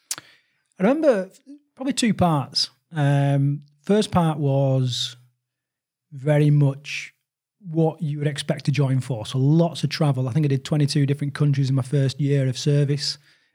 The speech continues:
Everything from, from mountain,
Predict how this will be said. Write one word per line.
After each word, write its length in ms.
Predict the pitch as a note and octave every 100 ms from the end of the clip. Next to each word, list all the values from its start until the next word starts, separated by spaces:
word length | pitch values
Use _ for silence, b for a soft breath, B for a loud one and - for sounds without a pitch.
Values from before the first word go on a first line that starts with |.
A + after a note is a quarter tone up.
| b
Everything 300 | C#3 C#3 C#3+
from, 480 | C#3+ C#3 C3+ C3+ E3 _ _
from 320 | C3+ C3 C#3 -
mountain, 720 | C#3 C#3+ D3+ D3 D3 C#3+ A2+